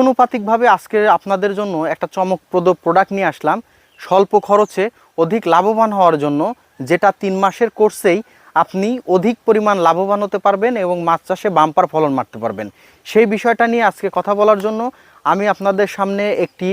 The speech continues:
অ্যাকোয়া গ্রিন সুপার কম্বো প্যাকেজ, যার হচ্ছে মূল্য চব্বিশশো নব্বই টাকা। অ্যাকোয়া গ্রিন সুপার কম্বো প্যাকেজ, যেটার ওজন থাকছে হচ্ছে দুই কেজি পাঁচশো গ্রাম। তার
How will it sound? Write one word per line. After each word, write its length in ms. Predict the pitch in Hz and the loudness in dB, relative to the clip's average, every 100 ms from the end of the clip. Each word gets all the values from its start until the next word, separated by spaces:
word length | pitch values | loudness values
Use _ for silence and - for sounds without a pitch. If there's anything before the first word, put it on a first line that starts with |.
| 190 | -2
অ্যাকোয়া 380 | 170 165 208 208 196 147 | -2 -2 2 2 2 0
গ্রিন 200 | 170 190 - | -4 -4 -8
সুপার 320 | 196 202 208 - _ _ - | -2 2 0 -2 _ _ 0
কম্বো 340 | 214 220 214 - | 2 4 2 2
প্যাকেজ, 340 | 196 - 156 - _ _ 127 143 | -2 0 -4 -4 _ _ -4 2
যার 200 | 180 190 202 | 4 2 -2
হচ্ছে 220 | - 220 196 | -6 -8 -6
মূল্য 200 | 185 185 220 - - | -6 -4 -4 -6 0
চব্বিশশো 400 | 214 185 196 226 214 | 0 0 -4 -2 0
নব্বই 260 | 175 156 151 | 2 2 0
টাকা। 180 | 139 170 285 - | 0 0 -4 -4
অ্যাকোয়া 340 | 120 - 226 226 175 | -4 0 2 2 2
গ্রিন 200 | 170 214 202 | -4 -4 -6
সুপার 260 | 214 220 214 | -4 -2 0
কম্বো 240 | 196 185 180 160 | -2 0 0 0
প্যাকেজ, 320 | - 139 196 - _ - 139 | 0 -2 -2 -6 _ -12 -4
যেটার 280 | 175 190 190 185 | 0 2 2 2
ওজন 220 | 175 185 170 | 0 -2 -4
থাকছে 280 | 185 - 220 208 | -8 -6 -4 -4
হচ্ছে 260 | 196 - 262 311 _ _ _ 147 | -6 -6 -6 -6 _ _ _ 0
দুই 160 | 202 190 | 0 4
কেজি 200 | 208 214 196 | 2 2 0
পাঁচশো 280 | 175 - 156 | 0 -2 -4
গ্রাম। 180 | 113 95 - _ - | -4 -6 -14 _ 0
তার 120 | 170 | 2